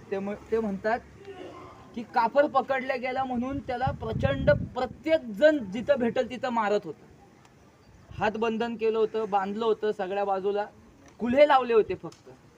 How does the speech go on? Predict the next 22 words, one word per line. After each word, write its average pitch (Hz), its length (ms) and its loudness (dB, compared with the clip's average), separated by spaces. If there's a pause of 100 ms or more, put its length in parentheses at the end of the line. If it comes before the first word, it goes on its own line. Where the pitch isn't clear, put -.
अंगाला. 156 320 -6 (640)
आणि 175 220 -8
नंतरचं 226 600 -8
जे 247 400 -6 (180)
वर्णन 214 280 2
आहे 254 200 -6
ते 247 60 -8
फार 247 200 -4
भयंकर 214 420 -2
आहे. 208 80 -4 (840)
काफी 208 360 -2
खान, 214 280 -4 (760)
मुत्सईद 220 540 -4 (140)
खान, 190 320 -6 (600)
इखलास 214 500 -4
खान, 202 280 -4 (840)
मातब्बर 196 680 -6
खान, 196 300 -6 (1000)
जॉन 220 260 2
शो, 220 320 2 (280)
ईश्वरदास 208 600 -2
नागर 156 400 -6